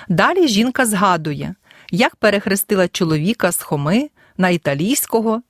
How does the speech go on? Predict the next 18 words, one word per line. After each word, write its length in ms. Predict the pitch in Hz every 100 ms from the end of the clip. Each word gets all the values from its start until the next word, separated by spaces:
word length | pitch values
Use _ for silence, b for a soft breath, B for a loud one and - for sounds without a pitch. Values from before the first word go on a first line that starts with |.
| -
та 100 | 240
Массіно. 680 | 262 254 - 190 151 135 185 _ _ B B B B
Потім 360 | - 415 359 285
почала 440 | 214 - 190 202
називати 640 | 208 170 160 165 247 -
його 200 | 285 294
коротко 720 | - 175 180 202 - 262 269 _ _ -
Массіно. 720 | 269 320 - 269 190 147 185 _ _ _ _ B B B
А 180 | - 180
він 220 | 180 339
сердився 640 | 349 - 214 185 180 - 185
на 140 | 175
це. 320 | - 180 170 214 _ _ _ _ B B B
Марія 400 | 185 185 196 202
звинувачує 680 | 185 185 185 180 180 - 170
коханого 600 | 180 180 175 170 165 170
в 80 | 160
тому, 520 | - 202 285 170